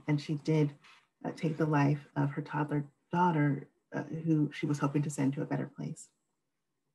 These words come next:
So soon after this episode occurred, the Philadelphia-based African-American feminist writer, Frances E W Harper,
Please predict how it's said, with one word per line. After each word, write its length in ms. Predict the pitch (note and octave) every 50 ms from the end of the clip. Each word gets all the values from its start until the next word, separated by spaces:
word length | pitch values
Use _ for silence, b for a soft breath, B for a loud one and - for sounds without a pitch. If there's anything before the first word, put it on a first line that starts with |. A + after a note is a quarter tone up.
| _ _ _ _ _ _ _ _ _ _ b b b b b b b b b b _
So 140 | - G#3 G3
soon 540 | - - - - B3+ C4 C#4 C#4+ A#3+ - - -
after 380 | F3+ F3 F3+ G3+ - - - D#3+
this 400 | D3 D#3 D3+ D3 C#3+ - - - _ _ _ _ -
episode 460 | D3+ C#3+ D#3 D3+ - D#3+ D#3 D3+ D3
occurred, 600 | D#3 C#3+ - - - D#3+ C#3+ C3 C3+ D#3 G#3+ A#3+ - - b b b b b b b _ _ _ _ _ _ _ _ -
the 60 | F3 D3+
Philadelphia-based 920 | - F3+ F3+ E3 E3+ E3+ D#3+ C#3+ F3 E3+ D#3+ - - D#3+ D#3+ D#3+ - - -
African-American 640 | D3+ D3+ D3 D#3+ - E3+ D#3+ C#3+ C#3+ C#3+ D#3+ D3 C#3+
feminist 420 | D3+ D#3 D#3 D#3 D#3 D3 - -
writer, 440 | D#3 C3+ C3 C3 C#3 E3 G3+ A#3+ - -
Frances 360 | - D3+ D3+ D3 D#3+ D#3+ - -
E 40 |
W 500 | C#3+ D3+ C#3+ C#3+ D3 C#3+ C#3+ C#3+ C#3+ D3 - - - -
Harper, 440 | - - C#3+ C#3 C#3+ C#3+ C#3+ C#3+ -